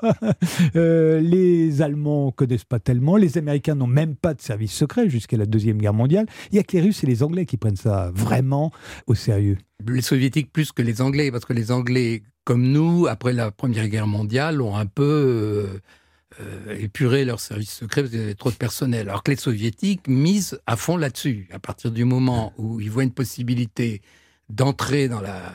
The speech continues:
Speaker 2: la, la haute société anglaise, bah, ils vont l'exploiter.
Speaker 1: C'est une idée russe au départ, hein, les cinq de Cambridge.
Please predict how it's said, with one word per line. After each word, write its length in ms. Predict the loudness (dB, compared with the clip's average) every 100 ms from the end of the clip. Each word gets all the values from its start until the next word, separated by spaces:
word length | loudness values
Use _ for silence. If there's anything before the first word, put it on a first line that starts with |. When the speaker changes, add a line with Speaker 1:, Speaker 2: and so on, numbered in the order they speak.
| -14
Speaker 2:
la, 360 | -14 -14 -12 -12
la 220 | -10 -2 -2
haute 140 | 0
société 500 | -4 -4 -6 -6 -6
anglaise, 380 | -6 -4 -4 -4
bah, 160 | -10
ils 80 | -12
vont 100 | -12
l'exploiter. 540 | -14 -14 -16 -14 -16 -20 -8
Speaker 1:
C'est 260 | 0 0 2
une 120 | 2
idée 260 | 2 2 2
russe 320 | 2 2 -2
au 40 |
départ, 460 | 0 -2 -2 -2 0
hein, 160 | 2
les 160 | 2 0
cinq 260 | 2 0 2
de 60 |
Cambridge. 640 | 2 0 2 0 -2 -6